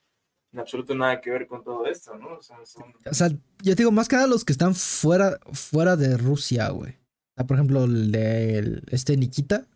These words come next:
Speaker 2: el copiloto de Fórmula uno, que igual, pues, o sea, n-, ni siquiera co-, que está dentro de Rusia, güey, y ya lo, este, su escudería lo, lo despidió, o sea, literal, güey, fue lo que hizo, lo despidió, le rescindió el contrato,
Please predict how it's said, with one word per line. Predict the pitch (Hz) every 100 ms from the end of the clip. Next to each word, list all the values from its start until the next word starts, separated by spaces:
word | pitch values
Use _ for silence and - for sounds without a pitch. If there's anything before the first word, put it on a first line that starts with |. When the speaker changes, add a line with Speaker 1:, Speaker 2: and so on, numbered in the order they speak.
| _ _ -
Speaker 2:
el | 113 117 101
copiloto | - - 120 131
de | 127
Fórmula | - 127 139 120
uno, | 117 151 262 - _ _ _ _ _ _ _ -
que | 110
igual, | 131
pues, | 127 -
o | 117
sea, | 120
n-, | 120 117 104 -
ni | 113
siquiera | 110 139 147 131
co-, | 131 117 -
que |
está | 127 151
dentro | 170 160
de | 156
Rusia, | 139 175 190 185
güey, | 185 196 185
y | 123
ya | 120
lo, | 131 131 120 123 - - _ _ _
este, | 117 110 - 113
su | 120
escudería | - 123 117 120 127
lo, | 127 113 107 98 - _ _
lo | 117
despidió, | 117 - 131 175 214 _
o | 131
sea, | 117
literal, | 113 113 - 180
güey, | 127
fue | 120
lo | 110
que | -
hizo, | 151
lo | 120 104
despidió, | 101 - 110 135 202 - - _ _ _ _
le | 113 110 110
rescindió | 113 110 120 120
el | 117
contrato, | 131 131 131 131 131 131 127 123